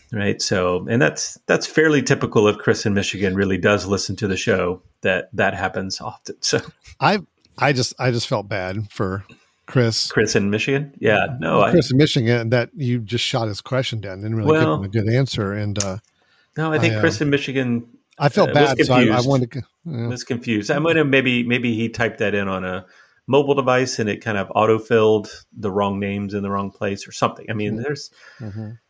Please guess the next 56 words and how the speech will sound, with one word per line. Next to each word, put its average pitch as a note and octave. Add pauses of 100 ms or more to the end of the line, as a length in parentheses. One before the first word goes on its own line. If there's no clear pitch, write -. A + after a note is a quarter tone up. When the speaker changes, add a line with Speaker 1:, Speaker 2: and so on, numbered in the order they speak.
(140)
Speaker 1:
yeah, B2
or B2
maybe C3+
he C#3+
just B2+
got -
confused A#2
as G2
which G#2+
one G#2+
of G#2
us G#2
was G2
which. F#2+ (120)
Um, F#2+ (160)
but - (180)
yeah, A#2 (140)
uh, D3
understandable. G2+
Chris, B2+
we'll B2+
Speaker 2:
I C#3
Speaker 1:
give C3+
Speaker 2:
really C#3
Speaker 1:
you B2
Speaker 2:
don't A#2
Speaker 1:
another B2
Speaker 2:
think A2
there's G#2+
any G#2
Speaker 1:
shot. -
Speaker 2:
chance. -
Speaker 1:
<laughs> -
Speaker 2:
No, G#2+ (180)
I B2
don't A#2+
think A#2+
there's A2
any A2+
chance G2+
that G2
happened. G2 (220)
So, - (720)
Speaker 1:
Uh, A2
Speaker 2:
well, F#3
all F3+
right. E3 (120)
So D#3+
to D#3
all E3+
of F3
our C#3+
fans C#3+
who C#3
wrote C3
in, B2+